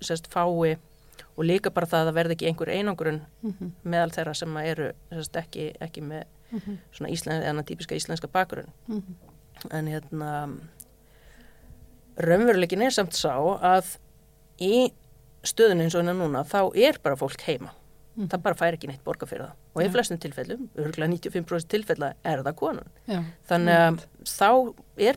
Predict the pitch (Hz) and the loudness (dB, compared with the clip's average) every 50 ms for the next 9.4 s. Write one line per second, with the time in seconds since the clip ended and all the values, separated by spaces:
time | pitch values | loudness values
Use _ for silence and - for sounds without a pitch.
0 | - - 226 208 - - 226 214 214 180 - 160 165 165 175 180 170 170 165 - | 0 -2 -2 -2 0 -2 -2 -2 -2 -4 -2 0 0 0 2 2 0 0 -2 -4
1 | - - 143 135 131 - 160 - - 156 151 - - - _ _ _ - - _ | -6 -4 -4 -4 -4 -4 -6 -6 -6 -8 -8 -8 -10 -14 _ _ _ -20 -20 _
2 | _ - - 247 320 277 143 - - - - - - - - - - 220 214 190 | _ -8 -4 -2 0 0 0 0 -2 -6 -10 -12 -16 -20 -20 -18 -12 -10 -8 -2
3 | 180 170 175 175 180 180 165 165 - 175 156 - - - - _ _ - - - | 0 2 2 4 4 2 2 2 2 0 0 -2 -4 -14 -20 _ _ -10 -6 -4
4 | 175 165 165 - - 185 160 160 - 165 156 143 147 - - - - - - _ | -4 -4 -4 -4 -4 -4 -4 -4 -4 -4 -4 -4 -4 -6 -12 -20 -20 -20 -20 _
5 | - 180 165 - - 165 160 165 160 156 - - - 156 156 143 - - 196 220 | -4 -4 -4 -2 -4 -4 -4 -4 -4 -4 -6 -8 -8 -8 -8 -4 -2 2 4 4
6 | 262 269 262 - - - 165 170 175 208 233 151 135 - - - - 220 214 208 | 4 4 4 2 2 2 2 2 4 4 4 2 2 -2 -6 -8 -8 -6 -4 -2
7 | 165 165 170 170 160 160 165 165 170 185 202 208 190 165 - - - - - - | 0 2 4 4 4 4 2 2 0 0 2 2 0 0 -2 -4 -6 -6 -4 -6
8 | 196 202 233 254 220 170 165 165 214 220 208 160 156 151 156 156 196 202 165 151 | -6 -6 -6 -4 -2 -2 0 0 0 0 0 0 -2 -4 -4 -4 -4 -4 -6 -4
9 | - 165 170 165 - 160 156 | -4 -4 -4 -2 -2 -4 -6